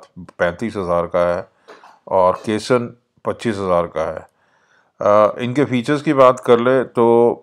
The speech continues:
अ, चारों के चारों नाइंटी एमएम Maxutov मॉडल हैं, जिसमें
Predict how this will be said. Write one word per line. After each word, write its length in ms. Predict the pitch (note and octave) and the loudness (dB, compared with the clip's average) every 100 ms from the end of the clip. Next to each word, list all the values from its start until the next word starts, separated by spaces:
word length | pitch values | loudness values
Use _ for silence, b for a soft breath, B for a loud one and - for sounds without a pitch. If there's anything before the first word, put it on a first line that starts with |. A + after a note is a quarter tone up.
| - | -6
अ, 420 | G2 F#2+ F#2+ F#2+ - - - | 0 2 2 0 -4 -18 -4
चारों 300 | A2 G#2 A#2+ | 4 4 4
के 120 | B2 | -2
चारों 400 | A2+ G2 G2+ A#2 | 0 2 4 2
नाइंटी 380 | G#2 F2+ F#2+ G2+ | 0 -4 -4 -4
एमएम 320 | G#2+ G#2+ G#2 | -4 -4 -4
Maxutov 400 | F2 - F#2+ F#2+ | -6 -6 -2 0
मॉडल 420 | F#2+ D2+ D2+ G2+ F#2 | 0 -6 -6 -6 -6
हैं, 280 | G2 G#2 - | -6 -6 -8
जिसमें 340 | F2+ - F#2+ | -16 -12 -12